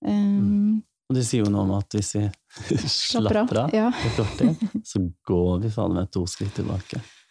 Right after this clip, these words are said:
Speaker 2: Og i,
Speaker 1: Mm.
Speaker 2: med tanke på det, så tenker jo jeg at jeg har vært veldig privilegert, da, som har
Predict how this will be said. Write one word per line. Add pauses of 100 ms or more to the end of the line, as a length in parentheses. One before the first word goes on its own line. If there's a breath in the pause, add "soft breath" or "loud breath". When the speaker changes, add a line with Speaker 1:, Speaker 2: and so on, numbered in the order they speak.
(560 soft breath)
Speaker 2:
Og (100)
i,
Speaker 1:
Mm.
Speaker 2:
med
tanke
på
det,
så (800 loud breath)
tenker
jo
jeg
at
jeg
har
vært
veldig
privilegert,
da,
som
har